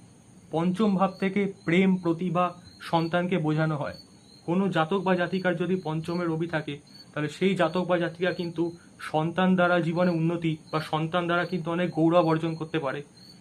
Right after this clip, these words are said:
এছাড়া সে কিন্তু অনেক সৃজনশীল কাজের সাথে যুক্ত হয়ে সেই কাজের জন্য কিন্তু সে জীবনে অনেক উন্নতি করতে পারে। এছাড়া তার কিন্তু জীবনে উচ্চশিক্ষা হতে পারে। কিন্তু পঞ্চমে রবি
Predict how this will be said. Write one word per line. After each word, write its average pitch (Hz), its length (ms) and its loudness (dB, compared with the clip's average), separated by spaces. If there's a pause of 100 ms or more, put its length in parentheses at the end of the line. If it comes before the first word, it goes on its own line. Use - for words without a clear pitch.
(220)
এছাড়া 170 340 -2
সে 170 220 0
কিন্তু 185 300 0
অনেক 185 220 2
সৃজনশীল 185 580 0
কাজের 180 320 2
সাথে 185 180 -2
যুক্ত 180 280 -4
হয়ে 160 220 2 (380)
সেই 196 220 0
কাজের 175 340 2
জন্য 190 240 2
কিন্তু 185 220 -2
সে 185 120 0
জীবনে 170 400 0
অনেক 185 200 0
উন্নতি 170 280 -4
করতে 160 240 -6
পারে। - 200 -10 (440)
এছাড়া 185 340 2 (120)
তার 175 160 4
কিন্তু 190 300 0
জীবনে 180 400 2 (300)
উচ্চশিক্ষা 190 640 -2
হতে 160 140 -2
পারে। 135 220 -8 (420)
কিন্তু 180 260 -2 (140)
পঞ্চমে 185 440 0
রবি 196 260 2